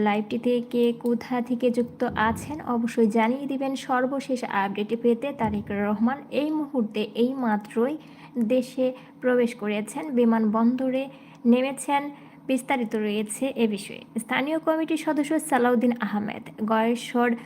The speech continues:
চন্দ্র রায়, ডক্টর আব্দুল মঈন খান, বিএনপি মিডিয়া সেলের আহ্বায়ক ডক্টর মাদুদ হোসেন আলমগীর, প্রাভেল সহ দলটির সিনিয়র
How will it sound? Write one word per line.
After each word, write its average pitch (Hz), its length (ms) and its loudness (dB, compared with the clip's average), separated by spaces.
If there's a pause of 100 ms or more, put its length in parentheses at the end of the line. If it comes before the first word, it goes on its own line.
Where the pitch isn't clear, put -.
(340)
চন্দ্র 262 320 6 (120)
রায়, 262 200 2 (100)
ডক্টর 214 260 -2 (220)
আব্দুল 214 260 0 (120)
মঈন 220 240 4 (100)
খান, 262 260 0 (120)
বিএনপি 214 340 2 (180)
মিডিয়া 240 380 6 (300)
সেলের 247 340 2 (120)
আহ্বায়ক 208 380 0 (100)
ডক্টর 214 320 0 (320)
মাদুদ 233 800 0
হোসেন 277 340 -4 (180)
আলমগীর, 220 400 2 (1200)
প্রাভেল 269 300 8 (120)
সহ 285 140 -6 (260)
দলটির 254 380 0 (100)
সিনিয়র 285 480 -4